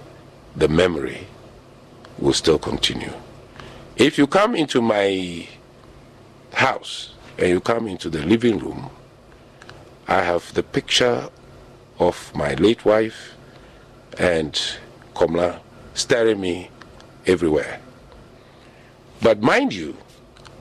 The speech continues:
whilst I was doing the public service for N I A, I lost my wife, I lost my older sister,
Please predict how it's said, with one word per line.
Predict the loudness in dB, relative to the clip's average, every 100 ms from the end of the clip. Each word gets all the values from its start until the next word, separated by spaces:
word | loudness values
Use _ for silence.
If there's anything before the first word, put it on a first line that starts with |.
| 2
whilst | 4 4 2
I | 2
was | 2
doing | 2 2 4 2
the | 0
public | -2 -4 0 -2 -2 -2
service | 2 2 0 -4 -8
for | -2 0 2
N | 0
I | 0 -4
A, | -6 -10 -12 -20 -20 -20 _ -20 -20 -20 -20 -20 -20 -20 -20 -20 -6
I | -2 2
lost | 2 2
my | 0
wife, | 2 2 0 -6 -14 -18 -20 -20 -20 -20 _ -20 -20 -20 -20 -20 -20 -20 -20 -20 -20 -8
I | 0
lost | 4 2 2
my | -4 2
older | 2 4 0
sister, | -2 -4 -2